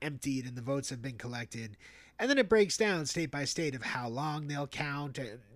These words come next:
and they'll pretty much, I think, count everything if it's in their possession right now, you know, Wednesday evening. Um, if, if they have it and they've had it since yesterday or, or whatever,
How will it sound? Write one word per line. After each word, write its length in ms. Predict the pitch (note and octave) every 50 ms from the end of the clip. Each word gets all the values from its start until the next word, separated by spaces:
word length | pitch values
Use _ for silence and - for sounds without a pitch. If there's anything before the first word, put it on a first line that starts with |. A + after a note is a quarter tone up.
| - E3
and 140 | F3+ F#3+ F#3
they'll 80 | G#3+
pretty 280 | G3+ - - D4 D#4 D#4
much, 260 | C4+ A3+ F#3 - -
I 100 | C#3 B2
think, 320 | - - G3 B3 A3+ D3+ -
count 240 | - D#3 C#3 B2 - -
everything 640 | D3 D#3+ F3+ F3+ D#3 - - A2+ F#2 E2 E2 - - - - - - _ -
if 160 | F3+ C#3+ E3+
it's 180 | E3+ C3 - E3+
in 80 | D#3
their 160 | C#3+ D3 C#3
possession 520 | - - C#3 B2 C3 C3+ B2+ - - B2 A#2+
right 220 | A#2+ A#2 A2 F#2+
now, 280 | F#2 F#2+ E2+ B1+ - - _
you 100 | - B2
know, 100 | A#2+ C3
Wednesday 400 | C3+ C#3 D3+ D#3+ D#3+ C#3 - D3
evening. 440 | C3+ B2 B2 A2 F#2+ E2+ D#2+ D2+ - - - - - - - - - _ -
Um, 400 | B2 A#2 A2 G#2+ G2+ F#2+ F#2 F2+ E2+ C#2+ _ _ _ _ _ _ _ _ _ _ _ _ _ _ _ _ _ - - _
if, 160 | - F3 D#3
if 160 | D3 F3+ E3+ -
they 160 | G3+ F#3+ E3
have 320 | C3 D#3 F#3+ F#3 E3 C3+
it 140 | C3 A2+ - _ -
and 140 | D3+ D3
they've 160 | C#3 C#3+ C#3 B2+
had 300 | - - C3 D3 C#3 C3+
it 140 | A#2+ G2
since 260 | - - C#3+ B2 A#2 -
yesterday 720 | C#3 C3 B2 - - B2+ A#2 C3 B2+ C3 B2+ A#2+ A#2 A2+
or, 220 | F2+ A2 A#2 A#2
or 160 | A#2 A#2+ D3
whatever, 580 | D3+ D#3 E3+ F3+ F#3+ F#3 E3+ D#3+ D3+ C#3+ A2+